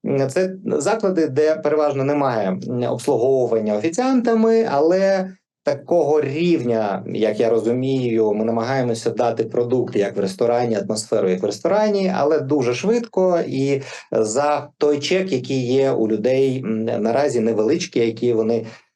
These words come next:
е, навчилися, скажімо так, витрачати в, е, в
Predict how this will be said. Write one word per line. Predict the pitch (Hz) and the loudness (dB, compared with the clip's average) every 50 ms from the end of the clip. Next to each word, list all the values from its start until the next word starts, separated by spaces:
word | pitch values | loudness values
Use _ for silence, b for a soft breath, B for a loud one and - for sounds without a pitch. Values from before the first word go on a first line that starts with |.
| _ _ - | _ _ -6
е, | 107 98 98 101 101 - | -4 -2 -2 -2 -2 0
навчилися, | 104 113 - - - - - 151 147 139 - - - 104 | -2 -2 -2 -2 -4 -2 0 2 2 2 0 0 -4 -4
скажімо | 92 - - 98 110 110 107 107 | -4 -2 -4 -2 -2 -2 -2 0
так, | 107 131 127 127 - - | 0 0 0 0 -2 -4
витрачати | 107 95 104 - - 110 101 - - 117 117 117 - 107 101 95 | -6 -6 -6 -2 -2 -2 -2 0 0 0 0 0 0 0 0 0
в, | 92 87 87 92 | 0 0 0 -2
е, | 95 95 95 92 92 92 95 B B B B B - - 92 90 90 92 90 | 0 0 2 0 0 -2 -4 B B B B B -8 -4 -2 0 0 0 0
в | 85 82 92 92 92 | -2 -2 -2 -2 -2